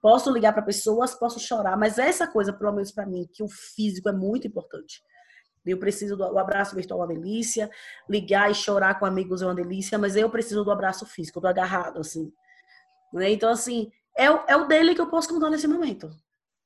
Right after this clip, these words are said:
Somente, né? Então, mudou muita coisa. A gente tá passando por uma reconfiguração de uma relação,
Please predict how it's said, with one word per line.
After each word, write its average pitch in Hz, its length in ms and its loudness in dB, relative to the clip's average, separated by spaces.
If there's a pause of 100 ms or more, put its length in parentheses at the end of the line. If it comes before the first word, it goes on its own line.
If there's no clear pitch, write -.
Somente, 294 680 2 (440)
né? 202 380 0 (320)
Então, 269 160 4
mudou 320 600 6
muita 415 260 8
coisa. 165 600 -2 (680)
A 208 40 8
gente 269 280 2
tá 320 100 0
passando 320 360 2
por - 80 -6
uma 302 100 2
reconfiguração 311 1500 0 (1000)
de 202 100 0
uma 285 140 4
relação, 254 920 4